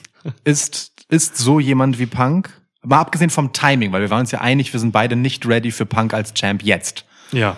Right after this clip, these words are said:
Speaker 2: So, das würde ich auch immer noch so sehen. Aber ist das, ist das gut? Ist das eine gute Fackelübergabe oder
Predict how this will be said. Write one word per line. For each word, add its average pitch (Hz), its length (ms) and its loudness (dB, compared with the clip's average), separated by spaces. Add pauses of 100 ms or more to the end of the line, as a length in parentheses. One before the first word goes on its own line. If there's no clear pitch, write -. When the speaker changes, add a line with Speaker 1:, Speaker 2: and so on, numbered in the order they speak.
Speaker 2:
So, 101 160 -10
das 98 160 -6
würde 123 120 2
ich 120 60 -2
auch 113 60 -4
immer 110 160 2
noch 98 100 -2
so 101 100 -6
sehen. 87 240 -4
Aber 90 180 0
ist - 220 -4 (120)
das, - 460 -2 (920)
ist - 120 -16
das 131 140 -8
gut? 220 240 2 (340)
Ist - 100 -20
das - 80 -14
eine 135 100 0
gute 175 260 2
Fackelübergabe 175 840 0
oder 127 420 -2